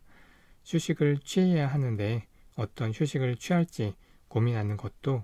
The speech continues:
휴식을 방해한다. 정해진 방법은 없다. 내가 정말 좋아하는 것이면 된다.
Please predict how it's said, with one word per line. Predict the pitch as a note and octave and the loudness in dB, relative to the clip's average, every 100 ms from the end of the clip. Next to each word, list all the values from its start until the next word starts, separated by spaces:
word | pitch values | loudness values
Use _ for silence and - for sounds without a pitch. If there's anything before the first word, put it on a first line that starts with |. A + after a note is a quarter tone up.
| - | -6
휴식을 | - D#3 C#3 A2+ B2 | -6 -4 0 0 -2
방해한다. | - A2 A#2 F#2+ F#2+ G2 - - - _ - - - - | -4 -2 -2 -4 -6 -8 -10 -20 -20 _ -20 -20 -20 -2
정해진 | A#2+ C#3+ C#3+ | 2 2 0
방법은 | C3+ A2 A#2 C#3+ C#3+ | 0 0 2 2 2
없다. | G2 - G#2+ G2 - - _ _ _ | -2 -6 -8 -8 -14 -20 _ _ _
내가 | A#2 G#2 A2 | -6 -4 -4
정말 | - A#2 C#3 A2 C#3 - | 0 0 2 0 -2 -2
좋아하는 | A2 G#2+ G#2+ G#2 | -2 0 -2 -4
것이면 | G2 - G#2+ G2 | -4 -2 -4 -4
된다. | F#2+ F#2 F#2 | -6 -6 -8